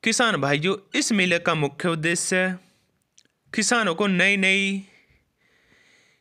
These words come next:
कृषि संबंधित तकनीकों के बारे में जानकारी देना है कि किसान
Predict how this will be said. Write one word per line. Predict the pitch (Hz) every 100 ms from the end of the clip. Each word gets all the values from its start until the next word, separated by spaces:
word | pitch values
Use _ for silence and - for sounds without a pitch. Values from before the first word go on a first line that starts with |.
| -
कृषि | 240 240 214
संबंधित | 175 160 170 185 190 180
तकनीकों | 185 185 180 175
के | 175 160
बारे | 139 147
में | 156
जानकारी | 127 113 113 120 123
देना | 117 104 104
है | 120 101 - _ _ -
कि | - _ 208
किसान | 208 196 208 208